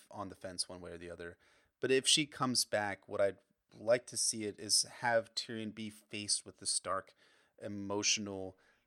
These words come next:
consequences that he has to actually realize what he did to Taisha. Because where, where do whores go? Where do whores go in A Dance with Dragons? It symbolizes Tyrion, part of Tyrion's longing for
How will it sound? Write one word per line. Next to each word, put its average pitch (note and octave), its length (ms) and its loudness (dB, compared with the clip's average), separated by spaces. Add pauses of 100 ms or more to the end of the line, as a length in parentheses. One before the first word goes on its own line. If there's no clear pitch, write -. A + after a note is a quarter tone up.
(120)
consequences - 760 0
that G#2 140 -2
he A2 140 -12
has A#2+ 340 0
to G#2+ 480 -4 (180)
actually G#2 340 -4
realize G2 640 -4
what G2+ 220 -6
he G2+ 340 -16 (220)
did B2 360 0
to - 140 4
Taisha. - 480 -8 (440)
Because - 380 6 (340)
where, D#3 180 12
where D3+ 180 8
do D#3 80 10
whores B2 320 6
go? A2+ 120 10
Where A2+ 180 8
do A#2+ 80 4
whores A2 260 4
go F#2+ 320 -2 (320)
in A2 180 -2
A G#2+ 60 0
Dance G2+ 240 2
with - 80 -8
Dragons? F#2 460 2
It - 60 -6
symbolizes A#2+ 480 12
Tyrion, G#2 460 2
part C3 200 12
of A2 80 8
Tyrion's A2 340 4
longing G2 460 2
for F#2+ 520 2